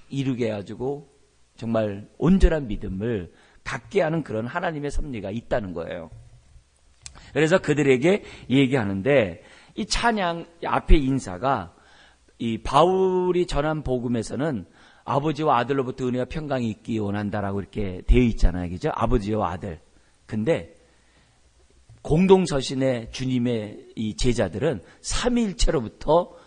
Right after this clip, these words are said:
은혜와 평강이 있기를 원한다는 편지를 써요. 계시록에서도 역시 은혜와 평강이 삼위일체 하나님으로부터 온다라고 얘기를 해요. 요한계시록에도.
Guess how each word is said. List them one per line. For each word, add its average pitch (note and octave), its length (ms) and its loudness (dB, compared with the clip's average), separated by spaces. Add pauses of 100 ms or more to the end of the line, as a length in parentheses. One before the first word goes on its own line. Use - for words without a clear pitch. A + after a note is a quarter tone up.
(220)
은혜와 B2+ 260 4
평강이 G#2+ 400 0
있기를 G2+ 240 -4
원한다는 F#2 420 -4
편지를 G2 320 8
써요. - 360 -10 (300)
계시록에서도 F3 1000 4 (680)
역시 - 420 2
은혜와 D#3+ 300 6
평강이 B2+ 480 -2
삼위일체 A#3 440 4
하나님으로부터 A#2+ 600 2
온다라고 F#2+ 800 -4
얘기를 F2+ 300 -8
해요. C2+ 80 -18 (600)
요한계시록에도. A2+ 880 -4